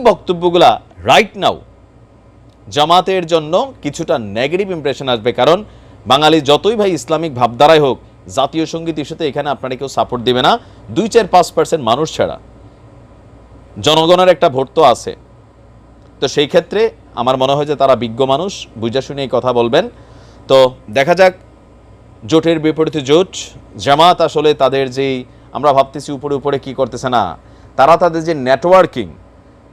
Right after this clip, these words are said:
আওয়ামী লীগ সরকারের ষোলো বছর এতগুলা হত্যা, তাদের এত বড় বড় নেতা মারা গেছে, বিচার হইছে, তারপর জেলে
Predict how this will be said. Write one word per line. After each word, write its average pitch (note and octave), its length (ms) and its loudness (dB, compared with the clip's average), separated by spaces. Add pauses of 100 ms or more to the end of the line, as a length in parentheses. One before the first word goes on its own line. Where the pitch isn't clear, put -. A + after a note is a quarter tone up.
(340)
আওয়ামী C#3+ 220 4
লীগ E3 180 0
সরকারের F3 380 2 (100)
ষোলো D3+ 260 2
বছর C#3 300 2 (160)
এতগুলা C#3+ 400 -2
হত্যা, B2+ 320 -2 (140)
তাদের A#2+ 340 2
এত B2 160 -10
বড় C3 160 2
বড় C3+ 160 0
নেতা C3+ 220 0
মারা B2+ 220 6
গেছে, A2+ 200 -2 (140)
বিচার C#3 260 2 (100)
হইছে, A#2+ 260 -2 (120)
তারপর A#2 180 -2 (140)
জেলে D3+ 240 2